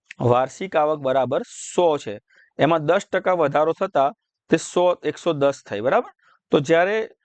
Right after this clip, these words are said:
એકસો દસ થાય છે ત્યારે સો હોય છે, તો એક લાખ ચોપન હજાર થાય ત્યારે કેટલી? તો એક લાખ ચોપન હજાર ગુણ્યા સો છેદમાં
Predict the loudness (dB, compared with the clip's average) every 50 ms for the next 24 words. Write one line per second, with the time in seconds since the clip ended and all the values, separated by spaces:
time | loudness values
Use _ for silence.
0 | _ _ _ _ 0 0 0 0 0 0 0 2 2 0 0 0 -4 _ -2 0
1 | 0 0 -2 -2 0 0 0 0 0 -4 -10 -6 -2 0 2 2 2 0 -2 -6
2 | -6 -8 -12 -16 -16 -18 _ _ _ _ _ _ -4 -2 0 0 0 0 0 0
3 | 0 0 0 0 -4 _ -4 -4 -4 -4 -2 -2 -2 0 0 0 0 0 0 0
4 | 0 0 2 2 0 0 -4 _ _ _ _ -2 0 0 0 0 -2 -2 -4 -4
5 | -4 -4 -6 -8 -10 -12 _ _ _ _ _ -20 -10 _ -2 -2 0 2 2 0
6 | 0 0 -2 0 0 0 0 -4 _ -6 -4 -2 -2 -4 _ _ -4 -2 -2 -2
7 | -2 -2 0 0 2 0 0 -2 -6 _ _ _ _ -6 -2 0 0 0 0 0
8 | -2 -2 -2 -4 -8 _ _ _ _ _ _ _ -16 -14 -12 -10 -4 0 0 0
9 | 0 -2 -6 -10 -14 _ _ _ _ _ -4 0 0 2 2 0 -2 -2 -2 -4